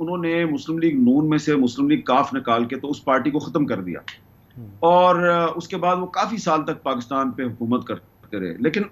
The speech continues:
Speaker 1: अल्टीमेटली फिर क्या हुआ? अल्टीमेटली हालात ने पलटा खाया। वही परवेज मुशर्रफ जो है, उसको मुस्लिम लीग नून ने पीपल्स पार्टी की मदद से डरा धमका के उसकी कहा, "तुम्हारी इम्पीचमेंट करेंगे।" और वो बेचारा जो है, उसने अठारह अगस्त दो हज़ार आठ को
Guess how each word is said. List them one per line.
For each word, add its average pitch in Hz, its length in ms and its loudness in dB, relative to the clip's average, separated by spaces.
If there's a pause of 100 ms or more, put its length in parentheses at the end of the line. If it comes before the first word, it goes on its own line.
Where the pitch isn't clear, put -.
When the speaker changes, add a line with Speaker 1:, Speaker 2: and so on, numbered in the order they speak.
(120)
Speaker 1:
अल्टीमेटली 202 520 0
फिर 170 140 2
क्या 135 180 0
हुआ? 95 340 -2
अल्टीमेटली 151 680 2 (360)
हालात 120 360 2
ने 151 60 -2
पलटा 123 300 0
खाया। 135 480 0
वही 147 180 2
परवेज 135 320 -4
मुशर्रफ 127 420 -2
जो 131 140 -2
है, 135 100 2
उसको 131 300 -4
मुस्लिम 123 300 0
लीग 120 240 2
नून 135 160 4
ने 135 80 4
पीपल्स 120 320 -2
पार्टी 120 300 2
की 123 80 2
मदद 120 260 0
से 123 260 0 (380)
डरा 147 340 4
धमका 123 440 -2
के 135 260 -6
उसकी 127 320 -8
कहा, 135 140 -2
"तुम्हारी 127 340 -2
इम्पीचमेंट 165 580 2
करेंगे।" 131 420 -2 (140)
और 120 260 0
वो 135 240 -4
बेचारा 117 320 0
जो 123 140 2
है, 123 60 4
उसने 123 520 -4 (500)
अठारह 147 380 2
अगस्त 147 560 -2 (640)
दो 156 160 0
हज़ार 147 320 0
आठ 127 220 0
को 113 320 -10